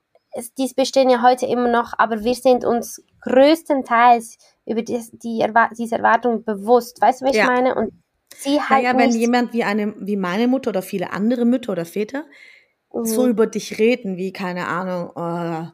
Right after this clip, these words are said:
Speaker 2: mit dem Körper kriegst du ja keinen Mann“ und bla, bla, bla. Keine Ahnung, so ein Klassiker, den viele
Speaker 1: Mhm.
Speaker 2: Frauen hören. Dann weißt du ganz genau, wie die Person, die das ausspricht, über sich selbst denkt. Und das ist
Speaker 1: Ja.
Speaker 2: schlimm. Und das ist, das ist
Speaker 1: Mhm.
Speaker 2: schwer.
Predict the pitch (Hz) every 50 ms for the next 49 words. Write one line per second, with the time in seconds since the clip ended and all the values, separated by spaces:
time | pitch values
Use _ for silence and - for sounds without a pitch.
0 | _ _ _ _ _ _ - 190 190 190 208 196 - 214 196 185 175 180 - 196
1 | - - - 202 185 185 185 - - 160 180 185 170 180 202 185 165 170 - 165
2 | 160 175 180 185 160 156 - 170 151 165 170 _ - - 196 180 170 156 165 180
3 | 175 - 185 180 180 - 185 185 - 196 185 180 175 175 233 240 233 196 190 -
4 | - - 170 165 165 160 165 185 - _ _ _ _ _ _ _ _ _ _ _
5 | _ _ _ _ _ _ _ _ - 220 220 202 170 214 220 254 247 - - 202
6 | - - 214 247 262 - - - 233 226 220 220 226 196 214 - 208 214 - -
7 | 202 190 180 190 226 240 233 208 208 208 190 190 - - 202 208 208 - - 190
8 | - - 202 202 196 170 190 185 - - 196 190 190 185 - - - - - 156
9 | - - - _ _ _ _ - 196 190 190 - - 254 254 240 226 - - 170
10 | 180 - 190 208 220 214 208 208 196 196 202 202 - - - 185 180 180 190 202
11 | - - 196 185 - - _ - - - - - _ - 208 202 196 208 208 214
12 | 208 208 208